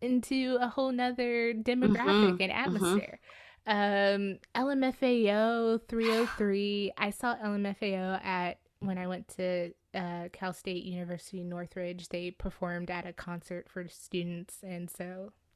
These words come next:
Speaker 1: seared into my brain.
Speaker 2: It's
Speaker 1: Um,
Speaker 2: fun.
Speaker 1: but yes, but, uh, them, three oh three, they definitely helped usher in, like, E D M and stuff exploding at that time.
Speaker 2: Mm-hmm.
Speaker 1: Um, we have, uh,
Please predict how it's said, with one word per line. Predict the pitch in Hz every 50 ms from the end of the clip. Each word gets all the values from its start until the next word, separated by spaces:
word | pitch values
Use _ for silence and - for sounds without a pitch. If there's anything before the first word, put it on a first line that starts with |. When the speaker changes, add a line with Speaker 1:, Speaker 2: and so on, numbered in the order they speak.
| - -
Speaker 1:
seared | - - - - 214 185 180
into | 190 180 180 - -
my | 185 175 170
brain. | 175 - 175 175 175 180 180 180 - - - - - -
Speaker 2:
It's | - - - 190
Speaker 1:
Um, | 196 190 196 185
Speaker 2:
fun. |
Speaker 1:
but | 156 147 147 190 - - - - _ _
yes, | - 208 185 180 190 226 226 - - - - - - - - - _ -
but, | - 220 202 202 202 - - -
uh, | 214 208 202 202 196 196
them, | 190 226 247 262 254 247 247 247
three | - - 247 233 220
oh | 214
three, | 214 - - 214 202 208 214 208 190 - - - _ _ -
they | 190 196 196 190
definitely | 196 196 202 190 - - 226 220 208 202
helped | 175 - - 180 180 180 - - - _ _ _ _ _ - -
usher | 196 180 - - 202 196 190
in, | - - 180 175 180 175
like, | 170 170 - _ _
E | - 214 202
D | 190 196 185 180 170
M | 165 170 175
and | 175 175 180 175
stuff | - - 180 175 175 - -
exploding | 156 - - - - - 190 170 170 170 170 175 170 170 170 170 170 170 - - - _ -
at | - 170 160 -
that | 175 - - -
time. | - 175 175 170 175 175 175 175 180 - - - - - -
Speaker 2:
Mm-hmm. | 175 170 170
Speaker 1:
Um, | 196 185 175 170 170 165 - 180 170 165 - 190
we | 190 185 175
have, | 156 190 190 190 185 180 180 170 - - _ _ -
uh, | - 190 185 185 185